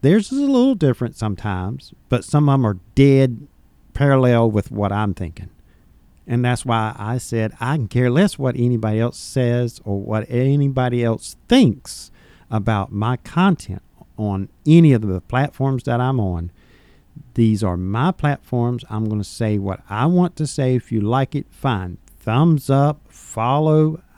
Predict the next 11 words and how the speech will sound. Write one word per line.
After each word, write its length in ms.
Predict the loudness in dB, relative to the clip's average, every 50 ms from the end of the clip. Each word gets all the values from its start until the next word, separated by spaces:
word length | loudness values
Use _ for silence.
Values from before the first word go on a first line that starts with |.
| _ -12
I 100 | -12 -12
appreciate 680 | -12 -6 -2 0 0 0 0 0 2 4 4 4 4
it. 160 | 2 -2 -4 -10 -18 -20 _ _
If 80 | -8
you 80 | -6 -6
don't 320 | 0 4 4 4 4 4
like 320 | 0 0 0 -2 -2 -2 -2
it, 140 | -4 -4 -4 -8 _ _ _ _ _ _
nice 420 | -4 -2 0 0 0 -2 -2 0
knowing 300 | 2 2 4 4 2 2
you. 160 | 0 -2 -2